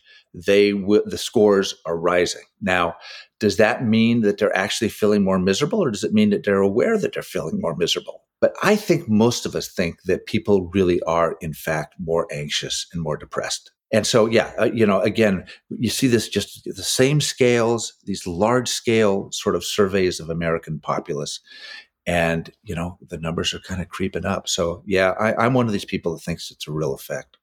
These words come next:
One thing, though, that's clear, um, is that parallel to that, rates of the use of antidepressants in, in, in the United States have, s-, have sh-, s-, you know, skyrocketed over the last twenty years, right in line with the increase in rates of depression and suicide.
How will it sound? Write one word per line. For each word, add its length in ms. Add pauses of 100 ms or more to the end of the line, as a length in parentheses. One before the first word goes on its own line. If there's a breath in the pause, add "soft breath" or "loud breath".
(360)
One 220
thing, 260
though, 380
that's 240
clear, 560 (100)
um, 380
is 320
that 300
parallel 480
to 100
that, 240
rates 420
of 80
the 80
use 260
of 60
antidepressants 920
in, 300
in, 300
in 140
the 60
United 260
States 280
have, 60
s-, 260
have 120 (360 loud breath)
sh-, 320
s-, 380
you 80
know, 80
skyrocketed 800
over 100
the 60
last 280
twenty 240
years, 360 (420 loud breath)
right 380
in 160
line 480
with 160
the 120
increase 440
in 80
rates 260
of 100
depression 560
and 140
suicide. 720